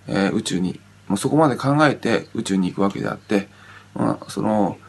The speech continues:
着陸するってことを考えなければ、宇宙の果てに行ってこう、あ、もう、もう、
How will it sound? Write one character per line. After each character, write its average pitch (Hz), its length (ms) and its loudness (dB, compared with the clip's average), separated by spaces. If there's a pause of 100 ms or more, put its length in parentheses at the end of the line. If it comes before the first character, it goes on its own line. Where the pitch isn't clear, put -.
(460)
着 135 240 -2
陸 131 180 -2
す - 140 -2
る 139 80 6
っ - 20 6
て 123 140 -2
こ 95 80 2
と 92 60 2
を 90 40 -2
考 113 120 -2 (140)
え 120 60 4
な 98 120 2
け 101 80 -8
れ 101 80 -4
ば、 104 300 4 (200)
宇 127 60 -6
宙 117 180 -2
の 101 100 0
果 104 120 -4
て - 100 -8
に 98 80 0
行 98 100 -2
っ - 20 -20
て - 140 -8
こ - 240 -4
う、 - 40 -4
あ、 92 40 0
も 104 220 -2 (240)
う、 98 40 0
も 95 160 2
う、 - 60 -12